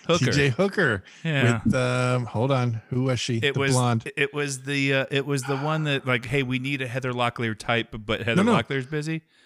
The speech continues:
Speaker 2: It was Heather Locklear.
Speaker 1: Was it?
Speaker 2: Uh, you're thinking of the Fall Guy with, um, shit, the poor man's Heather Locklear.
Speaker 1: <laughs>
Speaker 2: And I can't bring the name down. Damn it, Heather Thomas.
Speaker 1: Oh, they even stayed, stayed with the same first name?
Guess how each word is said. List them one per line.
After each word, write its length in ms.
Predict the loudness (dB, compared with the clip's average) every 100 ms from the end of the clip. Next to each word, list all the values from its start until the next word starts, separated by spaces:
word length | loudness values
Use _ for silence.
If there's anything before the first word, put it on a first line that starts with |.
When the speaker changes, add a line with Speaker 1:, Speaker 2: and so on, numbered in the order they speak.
| _ -6
Speaker 2:
It 100 | 0
was 200 | 2 2
Heather 200 | 2 2
Locklear. 440 | 2 0 -2 -6 -6 -2
Speaker 1:
Was 220 | 0 0
it? 80 | 0
Speaker 2:
Uh, 220 | 2 0
you're 220 | 2 2
thinking 340 | 2 0 2 0
of 80 | 0
the 80 |
Fall 320 | -2 0 0 0
Guy 360 | 0 0 0
with, 440 | -2 -4 -4 -4 -8 -6
um, 600 | -2 0 0 0 -2 -4 -10
shit, 380 | -8 -6 -6
the 80 | -4
poor 240 | 0 2 4
man's 260 | 4 2
Heather 180 | 2 0
Locklear. 500 | 0 -2 -2 0 2
Speaker 1:
<laughs> 200 | 2 0 -2 -2 -2 -2 -4 -4 -6 -10 -10 -16 _ _ _ _ _
Speaker 2:
And 260 | -2 0 0
I 80 |
can't 480 | -2 0 0 0 -4 -12 _
bring 240 | -2 0 0
the 80 | -2
name 280 | -2 0
down. 460 | 0 -2 -2 -6 -8 -12 -20 _ _ _ _ _
Damn 340 | -6 -2 -2
it, 60 | 0
Heather 200 | 0 0
Thomas. 520 | 2 2 2 -2 -6 -10 _ _ _ _ 0
Speaker 1:
Oh, 100 | 2
they 60 | 4
even 180 | 2 0
stayed, 440 | -2 -4 -6 -10
stayed 220 | -4 -4
with 80 | -4
the 60 | -2
same 180 | -2 0
first 240 | -2 -2
name? 220 | -6 -6